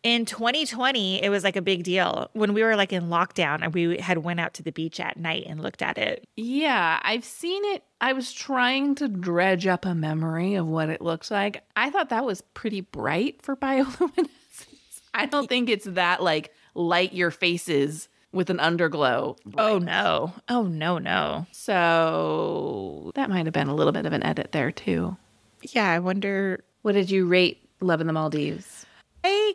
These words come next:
Speaker 1: came in thinking I was really gonna hate this movie. I
Speaker 2: Oh, me too.
Speaker 1: didn't. I gave it three and a half stars.
Speaker 2: I gave it three. I will say
Speaker 1: How did I give it a better rating than you? I don't understand.
Speaker 2: I think, yeah, three is a good rating for me.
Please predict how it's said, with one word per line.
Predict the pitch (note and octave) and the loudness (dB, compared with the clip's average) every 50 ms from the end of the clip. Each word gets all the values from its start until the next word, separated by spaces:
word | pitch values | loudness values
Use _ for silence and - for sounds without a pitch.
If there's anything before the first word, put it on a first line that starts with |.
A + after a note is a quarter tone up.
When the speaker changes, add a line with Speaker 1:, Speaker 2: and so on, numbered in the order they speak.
| - - _ | -4 -10 _
Speaker 1:
came | - - - C#4+ D4+ D#4 D4+ C#4 | -10 -8 -4 -2 -2 -2 0 0
in | B3+ B3 A#3+ A#3 A#3 | 2 2 2 2 2
thinking | - G#3 G#3+ - G3+ G3 | 0 -2 2 2 2 4
I | F#3+ | 4
was | F3+ F3+ F3+ F3+ F3+ F3+ | 4 4 2 2 -2 0
really | E3 E3+ E3 E3+ F3+ | 0 2 2 2 0
gonna | F3+ F3 G3 | 0 -2 0
hate | G3 G3+ G3 - | 0 0 0 0
this | G#3 G#3+ - A#3 | -2 -2 -2 -2
movie. | G#3+ G#3+ G#3+ A3+ A3+ A3+ A3+ - | -2 0 2 2 2 2 2 2
I | - A#3 | 0 0
Speaker 2:
Oh, | |
me | A3 | 2
too. | A#3+ C4 C#4+ | 2 0 0
Speaker 1:
didn't. | D4+ D4 D#4+ F3 F3 - - _ _ _ _ _ - | 2 0 0 -2 -4 -10 -14 _ _ _ _ _ 0
I | F4 | 2
gave | F4+ F#4 E4 | 2 4 2
it | B3+ B3 | 2 0
three | - - F3+ | 0 0 0
and | F#3 F#3+ | 2 2
a | |
half | F#3+ E3+ D#3+ - | 0 0 -2 -2
stars. | - E3 E3+ F3 G3 - - - _ _ _ _ _ | 0 2 2 2 0 -2 -8 -14 _ _ _ _ _
Speaker 2:
I | G3 | -8
gave | F3 G3 G3 G3+ | -2 -2 0 0
it | A#3 - - | -2 -4 -4
three. | - - - A#3+ B3 A#3+ A3+ F#3+ F3 - | -12 -18 -8 -4 0 0 2 2 2 2
I | - F#3 | 0 0
will | G3 G3+ G#3+ | 2 0 -2
say | G#3 - - A3 F#3+ F#3 F3+ F3+ E3+ E3+ E3+ - D#3 - _ | -4 -2 0 2 2 4 4 2 2 2 0 -2 -6 -6 _
Speaker 1:
How | A3+ - - B3 B3+ D#4 F#4+ C5 D5 - - B3 | -4 -4 0 0 0 2 2 2 2 2 2 2
did | G#3+ A#3 A3 G#3+ - | 2 2 0 0 -2
I | - - G3+ G#3+ A#3 B3 C#4 D4 | -2 -4 0 2 2 2 2 2
give | C#4 A#3 G3+ A#3+ A3+ A3 | 0 0 0 0 2 2
it | A#3+ - | 2 2
a | A3+ G#3 | 2 2
better | F3+ G3 G3 G#3 F#3 | 2 2 2 2 2
rating | G3 G3 F#3 F3 F3 F3+ E3+ | 2 2 2 2 0 0 2
than | F3+ F3 F3 | 0 0 0
you? | F3+ F3+ F3+ E3+ E3+ E3+ _ _ | 0 0 0 0 -2 -4 _ _
I | G3 G3 | -2 0
don't | G3 G3 F#3+ - | 0 0 0 0
understand. | - F3 E3+ F3 F3 - F3+ F#3 F#3+ F#3 F#3+ F3 - | -2 -2 -2 -2 -2 -2 -6 -4 -4 -6 -6 -6 -8
Speaker 2:
I | - C5 D5 - | -8 -8 -8 -4
think, | - D#4 - C5 - - _ - | -4 -2 -2 -2 -6 -8 _ -2
yeah, | C4 F4 F4+ F4+ E4+ C#4 | 0 2 4 4 4 2
three | C4+ - - C#4 F4 G#4 | 0 -2 -2 0 2 2
is | A4+ - | 0 0
a | A4+ | 0
good | B4 B4+ A4 | 0 2 2
rating | F#4 E4+ F4 F#4 F#4+ F#4 | 2 0 0 0 -2 -2
for | F4 - D#4 C#4 | -2 -2 -2 0
me. | C4 A#3 G#3+ G3 | 2 2 0 0